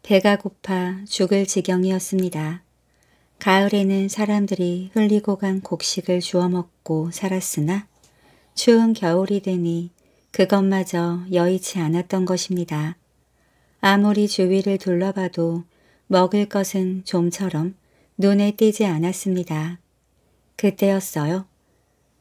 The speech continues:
어디선가 사냥개가 거칠게 지저댔습니다. 몰입꾼이 날카로운 이빨을 가진 사냥개를 앞세워 꿩을 쫓고 있었던 겁니다.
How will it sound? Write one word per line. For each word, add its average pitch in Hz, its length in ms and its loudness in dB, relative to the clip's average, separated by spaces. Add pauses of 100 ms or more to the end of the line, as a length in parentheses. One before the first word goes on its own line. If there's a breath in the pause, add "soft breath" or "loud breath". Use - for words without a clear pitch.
(320)
어디선가 190 1000 0
사냥개가 208 1080 -2
거칠게 180 760 -2
지저댔습니다. 180 1120 -2 (840)
몰입꾼이 190 1000 0
날카로운 190 720 0
이빨을 185 520 -2
가진 170 580 -4
사냥개를 190 920 -2
앞세워 165 720 -4 (640 soft breath)
꿩을 220 420 4
쫓고 226 440 0
있었던 180 520 -4
겁니다. 175 600 -4